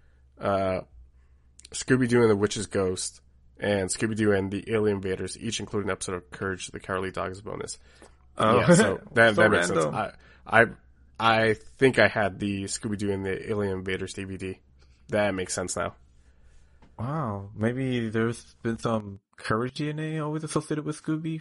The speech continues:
Speaker 2: for a long time that they finally, I don't know. There's al-, it's almost like me thinking this was, like, something that was a long time coming. 'Cause, I mean, I haven't seen it yet. I wanna watch it. But, yeah,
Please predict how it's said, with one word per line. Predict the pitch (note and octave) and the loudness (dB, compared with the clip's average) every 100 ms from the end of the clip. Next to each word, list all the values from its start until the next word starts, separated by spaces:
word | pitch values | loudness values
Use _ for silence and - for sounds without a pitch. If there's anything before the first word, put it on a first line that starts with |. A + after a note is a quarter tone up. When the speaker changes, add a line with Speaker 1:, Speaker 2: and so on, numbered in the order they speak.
| _ | _
Speaker 2:
for | A2+ | -6
a | G#2 | -6
long | A2 A2 | -6 -8
time | A2+ A#2+ A2+ | -8 -8 -6
that | G2 F#2+ _ | -8 -10 _
they | A2 | -10
finally, | - - G#2 G#2+ G#2+ G#2 G2+ _ _ _ _ _ _ _ - | -10 0 0 2 0 -2 -6 _ _ _ _ _ _ _ -20
I | - - | -18 -12
don't | B2+ | -12
know. | A2 - | -12 -6
There's | G#2+ | -2
al-, | C3+ B2 _ A#2 | -2 -4 _ -10
it's | C#3 | -10
almost | E3 | -10
like | D#3 | -8
me | B2+ | -6
thinking | G#2+ A#2+ A2+ | -2 -2 -2
this | A2+ | -4
was, | A#2+ | -2
like, | A2+ - - | -2 -2 -6
something | A2 - A2 G#2 G2+ | -6 -6 -8 -6 -6
that | A2+ | -6
was | - | -6
a | G#2 | -8
long | G2+ A2 A#2 A#2 A2+ | -4 -4 0 -2 -2
time | A2 G#2+ G#2+ | -6 -8 -8
coming. | A2+ A#2 A2 A2 _ _ _ _ - | -10 -10 -12 -14 _ _ _ _ -4
'Cause, | C3+ B2 B2 A2+ A2 _ _ _ - | 0 2 0 -4 -14 _ _ _ -4
I | C3+ | 2
mean, | C#3+ | 4
I | C#3+ | 4
haven't | D3+ A#2 | 4 2
seen | - D3+ B2+ | -2 -2 -2
it | G#2 | 0
yet. | G2+ G#2+ - | 2 0 -2
I | G2+ | -2
wanna | G#2+ C3 | 0 0
watch | G2 G2 - | -2 -8 -4
it. | G#2+ A2 _ _ _ _ - | -4 -4 _ _ _ _ -4
But, | A2 G#2+ G#2+ - _ | 2 4 2 -2 _
yeah, | - | -8